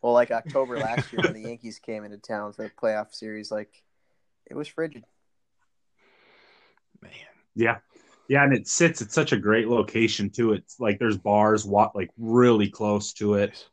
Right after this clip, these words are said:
Speaker 3: Uh, it's right across from Target Center where the Timberwolves play, and it's right
Speaker 1: Yeah, so the c-,
Speaker 3: downtown.
Speaker 1: city
Speaker 3: And to get
Speaker 1: skyline,
Speaker 3: there
Speaker 1: the
Speaker 3: and to
Speaker 1: city
Speaker 3: leave, it's
Speaker 1: skyline,
Speaker 3: like
Speaker 1: man, like,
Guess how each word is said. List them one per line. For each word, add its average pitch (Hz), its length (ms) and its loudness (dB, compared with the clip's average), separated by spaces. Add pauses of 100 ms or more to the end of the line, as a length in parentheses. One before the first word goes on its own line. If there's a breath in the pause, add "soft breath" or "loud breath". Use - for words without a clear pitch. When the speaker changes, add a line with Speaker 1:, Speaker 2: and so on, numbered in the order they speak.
(340)
Speaker 3:
Uh, 101 160 -2
it's - 160 -4
right 135 160 4
across 123 460 0
from 95 320 -2
Target 107 380 2
Center 110 300 -2
where 98 100 -2
the 90 80 -12
Timberwolves 92 680 -4
play, 95 320 -6 (200)
and 123 100 0
it's 104 160 -4
right 120 120 8
Speaker 1:
Yeah, 113 80 10
so 107 240 2
the 127 80 -8
c-, - 60 -2
Speaker 3:
downtown. 92 300 0 (220)
Speaker 1:
city 165 160 2
Speaker 3:
And 117 160 4
to - 60 8
get 131 60 8
Speaker 1:
skyline, 131 280 4
Speaker 3:
there 123 180 2
Speaker 1:
the 127 60 0
Speaker 3:
and 120 80 -6
to - 60 -18
Speaker 1:
city 98 140 -6
Speaker 3:
leave, 107 220 2
it's 107 60 -2
Speaker 1:
skyline, 117 260 -6
Speaker 3:
like 113 60 -8
Speaker 1:
man, 117 280 -10
like, 110 200 -10